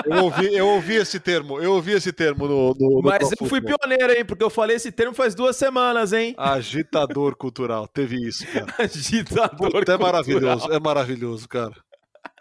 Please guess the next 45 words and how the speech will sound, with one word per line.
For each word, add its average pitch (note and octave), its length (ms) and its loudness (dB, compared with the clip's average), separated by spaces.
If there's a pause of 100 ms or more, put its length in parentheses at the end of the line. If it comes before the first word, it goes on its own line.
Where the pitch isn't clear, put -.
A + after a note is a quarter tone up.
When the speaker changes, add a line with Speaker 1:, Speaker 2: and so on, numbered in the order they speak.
(220)
Speaker 2:
<laughs> - 2000 -8
Ai, G3 540 2
ai, D3 260 2
cara, C#3+ 400 2
e, C3 560 2 (460)
e A2+ 120 0
olha B2+ 220 2
que - 140 -4
esse B2+ 200 2
final A#2 180 0
de - 60 -16
semana A2+ 260 -2
de G#2+ 100 -2
N A2 100 0
F G#2 200 -4
L, G#2+ 220 2
a G#2 40 -2
gente D3 180 -6
até E3+ 120 -4
conversou D#3 380 -6
sobre A2 220 -6
no G#2+ 100 -6
League G#2 240 -6
no, F#2+ 260 -10
na G2 100 -10
segunda, A2 480 -10 (720)
eu B2 120 0
acho D#3 140 0
que - 20 -20
foi F3+ 80 0
o D#3+ 40 -6
melhor D3+ 160 0
final E3 200 -6
de - 60 -12
semana C3 200 -8
de A#2+ 80 -8
N A#2+ 100 -6
F - 140 -8
L A2+ 80 -4
que - 100 -8
eu C3+ 280 -6 (380)
me B2 120 -12
recordo, G2+ 460 -4
cara. F2 320 -10 (120)
Não, G#2+ 540 -16